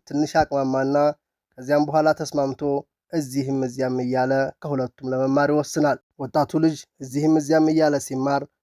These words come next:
የሁለቱ ትምህርት ተጋጨበት። የትኛው ነው ትክክሉ ግራ ገባው። ከዕለታት በአንድ ቀን አንድ እንስሳት ወደ ከተማይቱ በመውጣት ሰዎችን ያስቸግራል። ወጣቱም እንዳጋጣሚ በዛ መንገድ ሲያልፍ ሰዎች ከእንስሳው ለማምለጥ ሲሯሯጡ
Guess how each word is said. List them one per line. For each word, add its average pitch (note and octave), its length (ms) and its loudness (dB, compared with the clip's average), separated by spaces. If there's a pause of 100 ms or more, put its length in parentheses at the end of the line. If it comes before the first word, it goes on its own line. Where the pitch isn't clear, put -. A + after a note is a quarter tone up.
(120)
የሁለቱ C#3+ 400 -2
ትምህርት D#3 360 0
ተጋጨበት። C3 720 -4 (380)
የትኛው C#3 460 2
ነው B2+ 120 -6
ትክክሉ - 440 -12 (300)
ግራ D3 160 -4 (100)
ገባው። C3 420 0 (460)
ከዕለታት D3 420 0
በአንድ D#3+ 320 2
ቀን D3 180 0 (400)
አንድ C#3+ 200 -2
እንስሳት D3+ 400 0
ወደ D#3+ 160 -2
ከተማይቱ D#3+ 520 -2
በመውጣት C#3 520 0 (340)
ሰዎችን D3 440 -4
ያስቸግራል። C3 600 -4 (420)
ወጣቱም C#3+ 420 -2
እንዳጋጣሚ D3+ 600 0
በዛ D3 300 -2
መንገድ C#3 320 0
ሲያልፍ D3 300 -2 (340)
ሰዎች C#3 280 -8
ከእንስሳው D3+ 500 0
ለማምለጥ C3+ 500 0 (120)
ሲሯሯጡ B2+ 680 -4